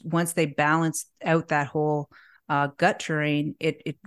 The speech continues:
it comes back, like, everything settles down and, and the inflammation gets sorted. I find D M S O actually helps, like, a lot in the initial inflammation, um, cycle. I use, obviously, a lot of <laughs> D M S O, having,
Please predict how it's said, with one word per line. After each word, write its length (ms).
it 120
comes 300
back, 340
like, 160
everything 460
settles 460
down 400
and, 220
and 140
the 80
inflammation 640
gets 300
sorted. 560
I 80
find 260
D 140
M 100
S 160
O 140
actually 300
helps, 500
like, 340
a 80
lot 300
in 140
the 120
initial 460
inflammation, 760
um, 320
cycle. 540
I 80
use, 280
obviously, 340
a 60
lot 180
of 80
<laughs> 60
D 80
M 100
S 200
O, 100
having, 400